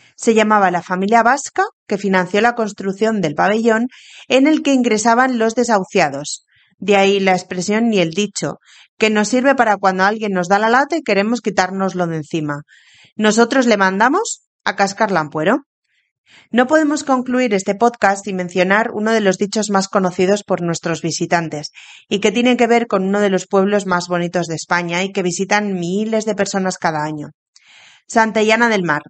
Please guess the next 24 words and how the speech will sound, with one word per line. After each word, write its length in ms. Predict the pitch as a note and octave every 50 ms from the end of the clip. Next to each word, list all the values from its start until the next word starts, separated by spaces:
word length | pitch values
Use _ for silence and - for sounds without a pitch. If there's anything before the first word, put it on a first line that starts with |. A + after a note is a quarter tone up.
| _ _ _
conocida, 720 | - F#3+ F3+ F3+ F3+ F3 - A3+ A3 G#3 D#3+ D3+ D#3 E3 _
como 220 | - D3+ D3+ D#3
se 140 | D3+ - E3
llama 760 | D#3 D#3+ D3+ D#3 D#3+ E3 E3 E3 E3 E3 E3+ F3+ F3+ F3 F3+
el 120 | F#3 F#3+
dicho, 460 | F3+ A#3+ A#3+ A#3+ - - - G#3 B3 C#4 C#4 _ _ _ _ _ _ _ _
como 240 | - C4 C#4 E4 E4+
la 140 | E4 C4+ A#3+
Villa 260 | G#3+ A3 A#3 B3 B3
de 80 | A#3 G#3+
las 180 | G3+ F#3 F3+ -
Tres 220 | - F3 F3+ F3
Mentiras, 600 | F3 E3 D#3+ D#3 D#3 D#3+ D3 C#3+ C#3 D#3 - - _ _ -
ya 200 | F#3 E3+ F3 E3+
que 120 | E3+ E3
ni 140 | D#3+ E3 F3
es 100 | F#3 F3+
santa, 460 | - G#3+ G#3+ A3 G#3 G#3 A3 B3 C#4 _ _ _ -
ni 200 | G3 G3 G3 G3
es 120 | G3 G3
llana, 380 | G3+ G3+ G#3 A3 A#3 B3 C4 C4+
ni 220 | - A#3+ C4 C4+ C4+
tiene 220 | C4 A3 F3 D#3+
mar. 200 | D#3 D3+ D#3+ D#3+